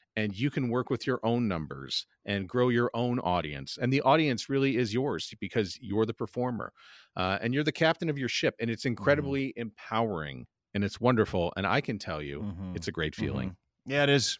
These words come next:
Speaker 2: It is. And it's waiting for people. That's the thing, is if they can get past that fear,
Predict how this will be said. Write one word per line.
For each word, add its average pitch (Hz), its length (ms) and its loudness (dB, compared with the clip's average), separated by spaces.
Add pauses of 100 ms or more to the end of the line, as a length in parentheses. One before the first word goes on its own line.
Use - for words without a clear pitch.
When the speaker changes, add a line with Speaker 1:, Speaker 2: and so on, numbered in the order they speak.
Speaker 2:
It 117 160 2
is. 120 240 4
And 113 240 0
it's 110 160 -2
waiting 113 360 4
for 107 140 -6
people. 95 300 -4
That's 98 240 -2
the 107 40 -6
thing, 107 280 0
is 95 160 -2
if 95 80 -6 (480)
they 113 100 -2
can 113 100 2
get 110 160 0
past 107 280 -2
that 98 180 -2
fear, 120 460 -2